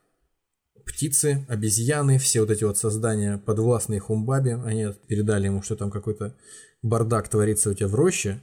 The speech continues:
а тебя, между прочим, не просто так поставили здесь. И щас Эн-, Энлилю позвоним. <laughs> Такое впечатление, щас Энлилю позвоним, приедут ребята на девятках. <laughs> Вот.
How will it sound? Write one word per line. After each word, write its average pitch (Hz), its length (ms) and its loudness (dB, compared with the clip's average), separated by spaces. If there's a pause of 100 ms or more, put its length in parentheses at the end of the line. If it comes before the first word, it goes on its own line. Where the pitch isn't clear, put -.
(400)
а 101 100 -6
тебя, 117 220 2
между 117 260 4
прочим, 123 360 4
не 110 80 2
просто 127 260 0
так 147 140 -6
поставили 92 640 -4 (120)
здесь. 98 440 -6 (540)
И 107 140 -2
щас - 340 0 (340)
Эн-, 135 260 6
Энлилю 147 440 6
позвоним. 139 560 4 (800)
<laughs> 170 520 6
Такое 190 260 4
впечатление, 170 460 4
щас 156 200 4
Энлилю 175 360 6
позвоним, 151 560 6
приедут 139 420 4
ребята 131 360 4
на 117 120 6
девятках. 127 520 4
<laughs> 139 100 4 (2000)
Вот. 160 400 4